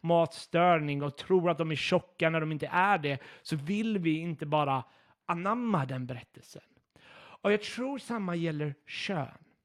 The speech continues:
Och jag tror det är viktigt, för här tror jag media gör någonting riktigt hemskt. Median presenterar ofta att personer som inte får, eh,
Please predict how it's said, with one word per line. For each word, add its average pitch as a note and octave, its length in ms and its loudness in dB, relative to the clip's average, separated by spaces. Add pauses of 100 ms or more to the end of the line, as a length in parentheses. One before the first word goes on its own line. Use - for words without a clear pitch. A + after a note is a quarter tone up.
(800)
Och A3 100 4
jag A3 80 4
tror A#3 140 -6
det A#3+ 60 -2
är G#3+ 40 -2
viktigt, G3 400 -2
för F#3+ 120 0
här G3+ 220 2
tror A3+ 180 -2
jag F3+ 60 2
media F#3 680 2
gör D#3 200 2
någonting C3+ 440 0 (100)
riktigt D#3+ 480 -2
hemskt. D3+ 480 -6
Median G#3+ 540 2
presenterar D#3+ 720 0
ofta C3+ 540 -4 (200)
att - 180 -2
personer G#3+ 640 0
som E3+ 240 -4 (100)
inte G#3 480 0
får, E3+ 360 4 (360)
eh, D3+ 100 0